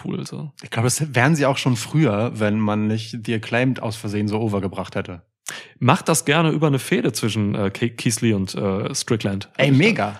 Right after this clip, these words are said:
Speaker 1: da kann man auch noch gut was machen. Also
Speaker 2: Ja.
Speaker 1: Strickland kann auch wirklich dann durchdrehen als so dieser, dieser, dieser wahnsinnige, ähm, Joker-eske meinetwegen.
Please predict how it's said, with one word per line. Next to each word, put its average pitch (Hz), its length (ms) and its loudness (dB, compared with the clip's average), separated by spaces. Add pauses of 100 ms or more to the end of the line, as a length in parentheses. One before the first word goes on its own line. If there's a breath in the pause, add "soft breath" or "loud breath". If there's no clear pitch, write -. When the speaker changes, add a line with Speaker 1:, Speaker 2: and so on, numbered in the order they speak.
Speaker 1:
da 117 100 0
kann 143 120 2
man 147 120 2
auch 147 100 2
noch 143 140 -2
gut 156 140 0
was 151 120 0
machen. 151 240 2
Also 104 180 2
Speaker 2:
Ja. 139 60 4
Speaker 1:
Strickland 175 260 4
kann 160 160 2
auch 147 140 0
wirklich 151 240 -2
dann 131 160 -2
durchdrehen 143 460 0
als 131 200 -2
so 135 120 0
dieser, 120 320 0 (340 loud breath)
dieser, 117 220 2
dieser 107 300 -2
wahnsinnige, 127 840 4
ähm, 113 500 -2
Joker-eske 131 840 2
meinetwegen. 101 580 0